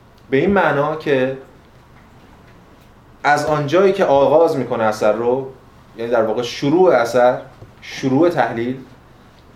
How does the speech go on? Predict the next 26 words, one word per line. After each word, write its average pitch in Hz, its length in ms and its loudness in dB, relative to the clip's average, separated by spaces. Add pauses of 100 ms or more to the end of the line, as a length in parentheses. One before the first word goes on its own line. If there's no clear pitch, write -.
(600)
مقدمات 131 680 2
تحلیل 131 420 -2
نه 170 140 0
به 180 80 2
مثابهٔ 123 540 0
آجرهایی 123 640 2
که 131 60 -8
قرار 117 280 2
اون 117 120 -4
ساز 117 340 2
ساختمان 110 480 -4
روش 107 160 -10
بسازیم، 104 480 -4 (1120)
بلکه 131 260 0
برعکس 120 720 -2 (1400)
به - 80 0
مثابهٔ 131 540 0
یک 175 380 -2 (380)
تیشه 151 500 -2
است، 98 300 -2
به 127 80 -6
مثابهٔ 127 480 0
یک 151 360 -6 (580)
ابزار 123 420 0
تخریب 127 800 -6
دیالکتیک، 90 420 -8